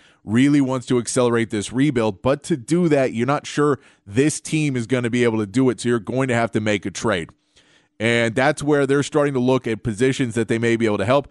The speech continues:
and who they might ship out in, in case they are able to get a bigger star.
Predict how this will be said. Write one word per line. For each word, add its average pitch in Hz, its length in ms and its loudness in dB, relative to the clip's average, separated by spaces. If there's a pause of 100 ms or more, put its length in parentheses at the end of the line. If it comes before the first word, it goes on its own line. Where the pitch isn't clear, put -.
(220)
and 113 140 -8
who 131 160 0
they 202 140 2
might 175 220 -2
ship 175 240 -2
out 180 300 2
in, 156 400 -6 (100)
in 156 240 -4
case 202 460 -2
they 143 240 0
are 147 180 2
able 147 220 -2
to 135 100 -6
get 156 140 0
a 156 80 2
bigger 127 400 -2
star. 139 420 0